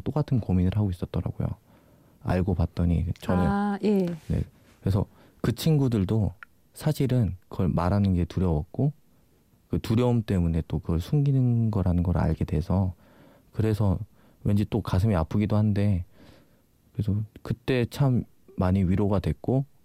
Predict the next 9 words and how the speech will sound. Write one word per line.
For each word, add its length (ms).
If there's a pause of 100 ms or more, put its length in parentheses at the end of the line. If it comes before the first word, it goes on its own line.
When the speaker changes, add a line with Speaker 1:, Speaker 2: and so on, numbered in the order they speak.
(360)
Speaker 1:
그래서 320 (160)
되게 180
고맙다는 540
얘기를 360
지금 220 (680)
하고 180
싶어요. 280 (300)
Speaker 2:
아, 60
Speaker 1:
친구들한테. 400